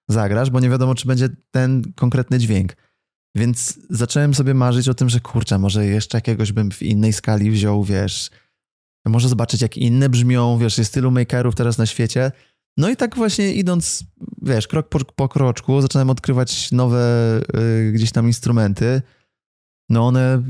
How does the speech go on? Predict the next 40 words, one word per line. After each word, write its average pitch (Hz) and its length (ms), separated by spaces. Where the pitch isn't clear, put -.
wiesz, 113 380
jak 113 160
do 120 160
mnie 120 120
przychodziły 120 540
po 113 160
czterech, 120 400
pięciu 113 300
miesiącach 110 420
czekania, 110 380
bo 98 80
to - 100
zwykle 107 260
jak 110 100
zamawiasz 113 400
instrument 110 400
u 107 60
kogoś, 110 440
to 117 100
nie 110 140
dość, 104 160
że 107 100
musisz 110 500
wybulić 117 560
kupę 113 240
pieniędzy, 117 540
to 135 120
jeszcze 135 200
musisz 123 320
poczekać 113 420
bardzo 107 320
dużo 95 220
czasu. - 380
To - 100
najczęściej 98 880
jest 104 300
u 110 100
takich 104 380
międzynarodowych 107 840
makerów 107 640